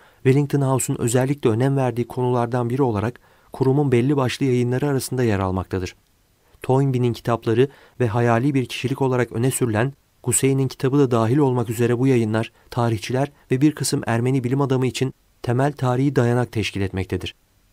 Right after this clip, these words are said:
Mavi Kitap gibi Birinci Dünya Savaşı'nın gerçek dışı propaganda malzemelerinin yeni baskıları yapılarak bütün bu yalanlar sanki tarihi gerçeklermiş gibi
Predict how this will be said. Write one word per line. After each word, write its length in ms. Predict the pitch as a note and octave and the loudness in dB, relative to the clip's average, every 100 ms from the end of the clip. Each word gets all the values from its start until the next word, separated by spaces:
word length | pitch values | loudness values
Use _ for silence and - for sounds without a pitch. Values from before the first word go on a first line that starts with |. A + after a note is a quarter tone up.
| _ _ _ _ _ _ - | _ _ _ _ _ _ -4
Mavi 260 | A#2+ D3 | 0 0
Kitap 320 | D#3+ - B2+ - | -2 -4 -4 -2
gibi 300 | G#2+ B2+ - | 0 0 0
Birinci 300 | A#2+ A#2+ B2 | -2 0 0
Dünya 280 | A#2 B2 C#3+ | 0 2 0
Savaşı'nın 500 | - C3 - A2+ B2 - _ - | 0 -2 0 -2 -2 -6 _ -2
gerçek 400 | A#2+ A2 D#3+ - | 0 0 -2 -4
dışı 200 | - - | -6 -4
propaganda 580 | C3 B2 A#2 C#3 C#3+ B2+ | -2 0 2 0 0 0
malzemelerinin 760 | B2+ A#2+ B2+ A#2+ A2+ B2 C3 | 0 0 0 2 0 -2 -2
yeni 240 | A2+ B2 C3+ | 0 2 2
baskıları 440 | A#2+ - B2+ C3 | 0 -2 -4 -2
yapılarak 440 | A#2+ G2+ F#2+ A2+ - _ _ - | -2 -2 -2 -4 -6 _ _ -8
bütün 280 | B2 E3 E3 | -6 -2 2
bu 60 | C#3+ | 2
yalanlar 480 | C3+ C3+ B2+ C3+ - _ | 4 2 0 -2 -6 _
sanki 360 | - C3+ D3 E3 | 0 0 2 0
tarihi 360 | C3 C3 D3+ | 0 2 2
gerçeklermiş 720 | C#3+ B2 - B2 C#3 C#3 A#2+ - | 2 2 0 -2 0 0 -2 -2
gibi 280 | G2+ C3+ | -2 -2